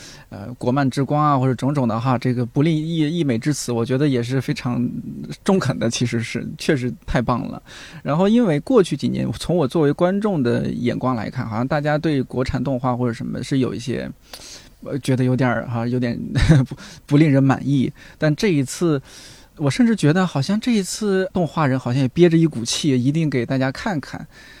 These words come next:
咱们这，这个，这个产-，产出来这个作品可是相当可以的。就不知道你们是，是有，就是行业中人作为，就是有这个感受吗？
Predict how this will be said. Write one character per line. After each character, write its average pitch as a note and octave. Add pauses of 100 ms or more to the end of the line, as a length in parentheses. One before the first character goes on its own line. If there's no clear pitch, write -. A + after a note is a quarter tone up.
(160)
咱 D#3
们 F3
这， F3
这 D3+
个， D3
这 C#3
个 C3+
产-， C#3
产 B2+
出 -
来 C#3
这 C3
个 C3
作 C#3
品 A#2+
可 A#2
是 B2+
相 D3
当 C#3
可 A2+
以 A#2
的。 - (480)
就 E3+
不 F3+
知 E3+
道 F3+
你 D#3
们 D3+
是， D#3+
是 F3
有， A#2+
就 B2+
是 B2
行 -
业 E3
中 C#3+
人 A#2+
作 A#2+
为， -
就 -
是 -
有 B2
这 C3
个 A#2
感 A2+
受 A#2+
吗？ -